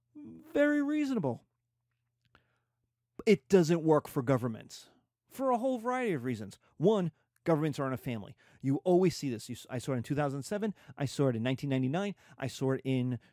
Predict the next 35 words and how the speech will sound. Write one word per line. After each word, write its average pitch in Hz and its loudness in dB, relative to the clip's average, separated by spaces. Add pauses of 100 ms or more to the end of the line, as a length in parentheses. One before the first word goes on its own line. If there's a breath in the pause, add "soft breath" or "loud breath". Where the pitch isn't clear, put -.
twenty 143 2
twenty, 113 -6 (260 soft breath)
that 131 2 (100)
some 175 0
politician 143 -2
gets 127 0
up 135 -2
and 127 -4
goes, 120 0 (160 loud breath)
"The 156 4
government 220 4
should 156 0
live 185 6
just - 2
like 175 -2
the 143 -4
family." 139 0
Well, 190 -4
no, 247 0
no, 254 -2
no, 247 -4
no, 226 -2
no. 202 -4 (500)
Governments 240 2
are 185 4
not 196 2
families. 202 -6 (640)
Governments 202 2
are 196 0
the 180 -6 (100)
opposite. 156 -8
Governments 185 -2
should 170 -6
work 139 0
countercyclical. - -8